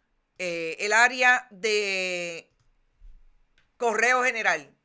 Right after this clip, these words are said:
P M B dos ochenta y cuatro, P O Box diecinueve cuarenta cero, San Juan, Puerto Rico,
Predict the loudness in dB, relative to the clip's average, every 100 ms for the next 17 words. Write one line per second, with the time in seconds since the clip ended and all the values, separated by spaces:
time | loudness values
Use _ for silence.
0 | 0 2 2 0 -2 0 -2 -6 -10 -12
1 | -2 0 0 -4 -10 -6 -4 -2 -2 -4
2 | -14 -12 -10 -8 -8 -2 -2 -2 -4 -4
3 | -2 -2 -4 -6 -6 -6 -8 -10 -10 -12
4 | -12 -10 -10 -12